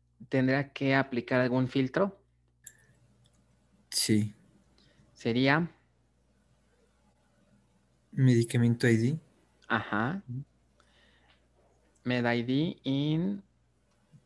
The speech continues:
Speaker 2: Dos, tres, cuatro.
Speaker 1: dos, tres, cuatro. Entonces, para todos es claro por qué no me conviene, ah, volver a hacer uso de los índices.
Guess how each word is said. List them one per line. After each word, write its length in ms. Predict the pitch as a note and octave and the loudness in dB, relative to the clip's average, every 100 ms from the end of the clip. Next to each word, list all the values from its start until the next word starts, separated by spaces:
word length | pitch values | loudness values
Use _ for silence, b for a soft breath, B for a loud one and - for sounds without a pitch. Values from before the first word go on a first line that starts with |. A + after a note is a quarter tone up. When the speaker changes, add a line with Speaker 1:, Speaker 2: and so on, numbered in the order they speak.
| _ | _
Speaker 2:
Dos, 180 | C#3+ C3+ | -10 -8
tres, 180 | C3+ - | -10 -6
cuatro. 280 | A#2 - - _ | -6 -6 -16 _
Speaker 1:
dos, 300 | - - - | -12 -12 -12
tres, 380 | - - - - _ | -20 -20 -20 -20 _
cuatro. 380 | - _ - - _ _ _ _ _ _ _ _ _ _ _ _ _ | -20 _ -20 -20 _ _ _ _ _ _ _ _ _ _ _ _ _
Entonces, 340 | _ B2+ B2+ - | _ -4 -4 0
para 300 | B2+ C3 C3 | 2 2 2
todos 280 | C#3 D#3 | 0 0
es 120 | E3+ - | -4 -4
claro 340 | C#3+ C3+ C3+ | -2 -2 -2
por 180 | C3 - | -8 -10
qué 360 | - B2+ B2+ - | -8 -6 -6 -8
no 320 | - B2+ B2+ | -6 -4 -2
me 180 | B2+ B2+ | -2 -4
conviene, 680 | A#2+ A#2 A#2 A#2 A2+ - G1+ | -6 -4 -4 -4 -6 -10 -14
ah, 280 | G1+ G1+ _ | -20 -20 _
volver 360 | B2+ A#2 A#2+ A#2 | -6 -4 -4 -4
a 40 | |
hacer 200 | A2+ A#2 | -6 -8
uso 220 | A2+ - A2 | -8 -8 -8
de 80 | |
los 220 | G#2+ A2 C#3+ | -8 -6 -6
índices. 560 | C3+ A#2 - - _ | -6 -8 -16 -20 _